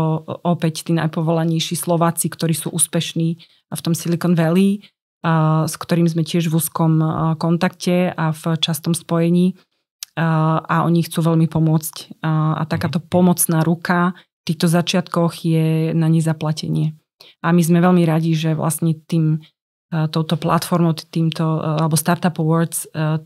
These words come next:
Speaker 1: takéto niečo vieme urobiť a poskytnúť.
Speaker 2: Verím, že potom aj prinesiete nejaký, nejaké zábery z backstageu, že ako to tam prebiehalo celé, e, v tej Amerike. Viete aj nejaký termín, že kedy CCA pôjdete? Alebo zatiaľ je to v pláne?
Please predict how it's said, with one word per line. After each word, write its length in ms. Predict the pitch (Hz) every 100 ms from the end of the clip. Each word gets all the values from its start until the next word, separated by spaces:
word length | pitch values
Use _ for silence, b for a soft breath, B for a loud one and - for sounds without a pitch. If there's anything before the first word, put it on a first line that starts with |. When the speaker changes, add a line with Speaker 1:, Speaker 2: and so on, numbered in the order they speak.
| _
Speaker 1:
takéto 320 | 156 165 170
niečo 300 | 165 156 -
vieme 240 | 160 160 151
urobiť 420 | 151 156 156 156
a 80 | 151
poskytnúť. 640 | 156 - 156 175 165 _ _ _
Speaker 2:
Verím, 240 | 104 113
že 80 | 95
potom 220 | 95 104 98
aj 140 | 95
prinesiete 400 | 104 95 120 104
nejaký, 320 | 92 87 87 95
nejaké 360 | 92 90 - 92 92 -
zábery 480 | 95 92 92 101 95
z 100 | 87
backstageu, 540 | 90 - 101 92 90
že 80 | 90
ako 240 | 95 101
to 20 |
tam 140 | 90 92
prebiehalo 560 | 101 92 92 95 104
celé, 320 | 113 92 92 98
e, 240 | 120 98
v 80 | -
tej 160 | 101
Amerike. 320 | 98 98 98 110
Viete 240 | 107 -
aj 80 | 120
nejaký 140 | 123
termín, 320 | 135 107 117 127
že 80 |
kedy 240 | 123 117 120
CCA 320 | - - 127
pôjdete? 560 | - 123 127 165 143 -
Alebo 400 | 123 107 101 92
zatiaľ 320 | - - -
je 40 | -
to 60 |
v 520 | 98 _ _ _ _ _
pláne? 320 | 78 78 82